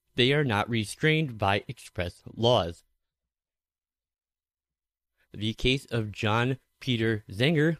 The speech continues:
of New York ought still to be present in our minds to convince us how displeasing the liberty of the press is to men in high power. At any rate,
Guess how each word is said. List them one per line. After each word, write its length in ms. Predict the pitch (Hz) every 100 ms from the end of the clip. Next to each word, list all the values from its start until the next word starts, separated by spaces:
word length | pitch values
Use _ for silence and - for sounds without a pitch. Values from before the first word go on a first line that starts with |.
| -
of 180 | 123 117
New 80 |
York 520 | 117 113 139 131 139 - _ _ _ _
ought 200 | 117 139
still 560 | - - 170 175 156 170 - _
to 140 | 143
be 140 | 139 170
present 480 | - 113 104 117
in 140 | - 92
our 160 | 87
minds 360 | 87 104 127 135
to 140 | - 117
convince 460 | 107 101 131 143
us 140 | 151 -
how 400 | - 160 170 180 _ _ _
displeasing 760 | 180 - - 120 101 104 107 123 _ _
the 140 | - 165
liberty 400 | 156 151 160 175
of 60 |
the 80 | 160
press 320 | - 127 123 -
is 240 | 110 107
to 280 | - - 110
men 520 | 101 120 143 160 151 -
in 340 | - 117 113 117 -
high 360 | - 80 78 76 _
power. 440 | - 110 123 90 - _ _ _ _ _ _ _ _ -
At 160 | 135 -
any 240 | 160 190
rate, 400 | 139 143 - -